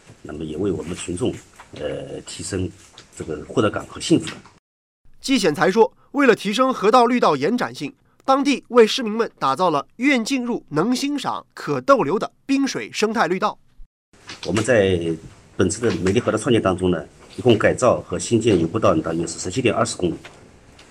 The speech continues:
Speaker 1: 对已经出现承建破损的这个装修、呃，铺装、游步道两侧的软石进行了更换，并根据现场实际情况呢，以打通桥下的通道或者架设栈，栈桥的这种方式呢，我们实现滨水游步道的这个，这个无障碍贯通。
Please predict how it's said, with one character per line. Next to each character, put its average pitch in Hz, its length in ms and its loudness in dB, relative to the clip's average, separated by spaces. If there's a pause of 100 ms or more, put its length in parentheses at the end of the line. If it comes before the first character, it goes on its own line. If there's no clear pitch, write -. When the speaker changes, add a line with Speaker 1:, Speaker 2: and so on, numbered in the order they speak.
(120)
Speaker 1:
对 123 140 8
已 - 20 6
经 107 160 0
出 127 140 -2
现 123 180 0
承 101 160 -2
建 123 160 2
破 - 180 2
损 82 220 -2
的 76 140 -10
这 - 100 -14
个 85 80 -6
装 104 180 0
修、 104 220 -4 (320)
呃， 98 100 4
铺 - 140 -2
装、 117 240 2 (380)
游 107 120 4
步 123 120 2
道 107 160 4
两 85 180 0
侧 104 100 -4
的 107 80 -2
软 82 200 -4
石 - 160 -10
进 131 120 2
行 - 120 -4
了 - 40 -12
更 78 160 -8
换， 82 140 -8 (320)
并 107 80 -2
根 117 100 4
据 110 80 -2
现 120 140 0
场 107 100 2
实 - 140 -6
际 123 60 -4
情 98 120 -4
况 90 140 2
呢， 76 80 -2 (320)
以 110 100 -4
打 85 200 2
通 127 180 2
桥 - 180 0
下 135 140 0
的 110 60 -2
通 - 240 0
道 165 200 4 (960)
或 135 120 2
者 104 100 0
架 160 180 4
设 135 140 0
栈， 160 240 4 (140)
栈 175 160 2
桥 101 120 -4
的 107 60 -4
这 113 80 -4
种 107 100 2
方 87 160 -2
式 80 140 -10
呢， 71 80 -10
我 73 60 -14
们 - 80 -12
实 - 120 -10
现 95 220 -2
滨 107 180 0
水 73 280 -6 (400)
游 82 100 -2
步 90 100 -2
道 101 160 4
的 - 200 -4
这 - 80 -14
个， 85 80 -10
这 80 100 -14
个 80 80 -4
无 76 160 -8
障 107 140 -2
碍 90 40 0
贯 87 200 -4
通。 95 180 -6